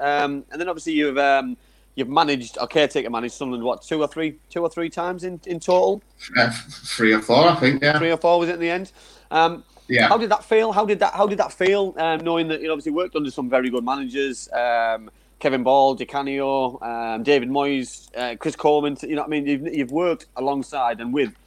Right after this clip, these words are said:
Speaker 1: uh, some amazing managers. How did it feel then taking over from the mantle from those kind of people?
Speaker 2: Um, it's, it's difficult. You, you only sort of get these. Uh, so, so the first time I'd, I'd done it was after Dick Advocat had left.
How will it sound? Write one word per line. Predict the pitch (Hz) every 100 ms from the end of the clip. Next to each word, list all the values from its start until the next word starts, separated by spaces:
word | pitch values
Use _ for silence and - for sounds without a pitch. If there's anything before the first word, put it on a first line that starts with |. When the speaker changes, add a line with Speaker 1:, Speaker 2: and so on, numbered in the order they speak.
| _ _ -
Speaker 1:
uh, | 127
some | 120 135
amazing | 131 135 131 123 120
managers. | 135 147 147 135
How | 160
did | 156
it | 160 -
feel | 156
then | 139 131
taking | 143 131 135
over | 123 120
from | 131
the | 117
mantle | 123 139 143
from | - 143
those | 143
kind | - 143
of | 139
people? | 143 139 135 _ _ _ - - _ _ - - _ -
Speaker 2:
Um, | 170 180 190 170 - - - _ _ - - - - - - - _ _ -
it's, | 170
it's | - -
difficult. | 196 - - 120 120
You, | 131
you | 120 143 143
only | 165 151
sort | - -
of | 117
get | 123 117
these. | 123 120 113 - - - - - - - -
Uh, | - -
so, | -
so | - 151 139
the | 147
first | 185 180 -
time | 147 127
I'd, | 113 110 -
I'd | 113 -
done | 110
it | 101
was | 110 110 117
after | 113 131
Dick | 120 113
Advocat | 120 117 117 -
had | 90
left. | 107 - -